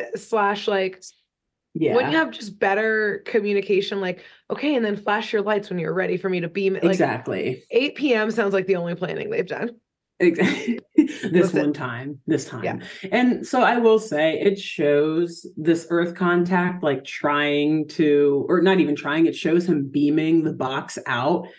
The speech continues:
Speaker 2: Like, he, he clearly knows which ship is which,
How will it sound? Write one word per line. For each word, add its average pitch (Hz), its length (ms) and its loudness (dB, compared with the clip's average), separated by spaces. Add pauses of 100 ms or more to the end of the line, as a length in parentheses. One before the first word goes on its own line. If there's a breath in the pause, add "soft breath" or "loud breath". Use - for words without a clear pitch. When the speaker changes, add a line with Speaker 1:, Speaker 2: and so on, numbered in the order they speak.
(140 loud breath)
Speaker 2:
Like, 190 100 4
he, 254 260 2
he 240 200 0
clearly 170 460 4
knows 147 400 0
which 151 220 0
ship - 340 -4
is 139 200 -4
which, 127 540 -2